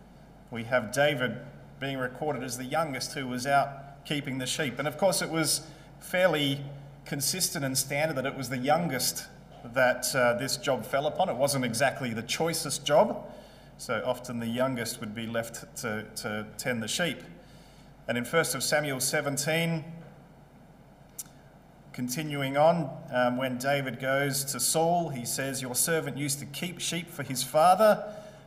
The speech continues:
and when there came a lion or a bear and took a lamb from the flock, I went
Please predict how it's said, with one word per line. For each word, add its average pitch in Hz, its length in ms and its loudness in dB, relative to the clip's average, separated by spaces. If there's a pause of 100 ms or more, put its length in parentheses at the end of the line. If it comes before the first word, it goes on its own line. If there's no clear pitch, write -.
(140)
and - 100 0
when 160 140 2
there 151 100 2
came 170 260 0
a 147 60 6
lion 180 380 6
or 156 100 4
a 143 60 6
bear 170 360 2
and 139 120 0
took - 180 0
a 165 60 4
lamb 165 380 2
from 123 180 -2
the 135 100 -2
flock, 185 380 2
I 131 140 6
went 170 340 -4